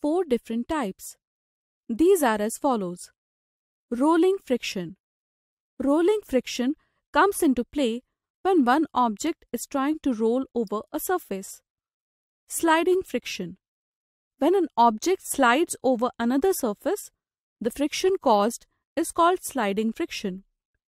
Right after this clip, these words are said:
Static friction. Maximum value of friction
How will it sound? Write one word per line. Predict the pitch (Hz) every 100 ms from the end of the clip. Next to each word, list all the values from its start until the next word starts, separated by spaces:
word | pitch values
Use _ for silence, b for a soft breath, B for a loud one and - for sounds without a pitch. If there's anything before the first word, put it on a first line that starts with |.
| _
Static | - - 302 320 392 -
friction. | 254 - - 175 202 _ _ _ _ _ _
Maximum | 247 285 294 392 415 392
value | 240 233 247 349
of | 339
friction | 254 247 - 285